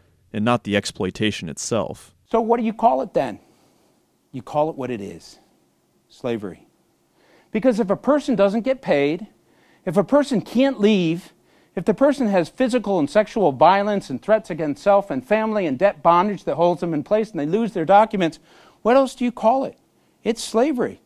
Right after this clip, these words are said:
Speaker 2: pure and simple. Okay, and it's a word we all understand. I've said the term human trafficking a million times. It resonates no emotion. But when I say slavery, it does. When I say war, it does, or love, those words have a meaning.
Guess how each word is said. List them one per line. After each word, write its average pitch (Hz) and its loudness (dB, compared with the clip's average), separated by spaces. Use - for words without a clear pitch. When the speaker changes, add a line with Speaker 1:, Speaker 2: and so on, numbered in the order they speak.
Speaker 2:
pure 202 0
and 220 -2
simple. 233 -4
Okay, 233 -2
and 233 0
it's 247 -2
a 262 2
word 208 2
we 170 -2
all 151 4
understand. 139 -2
I've 208 4
said 254 0
the 214 -4
term 190 0
human 185 -2
trafficking 170 -2
a 110 -4
million 170 0
times. 165 -4
It 127 -14
resonates 123 -4
no 120 -4
emotion. 110 -8
But 135 -4
when 143 -2
I 147 0
say 190 -4
slavery, 214 -2
it 123 -8
does. 120 -6
When 117 -4
I 135 0
say 160 -2
war, 185 2
it 220 -4
does, 135 0
or 185 -2
love, 202 2
those 220 -2
words 208 0
have 180 2
a 175 -2
meaning. 175 -2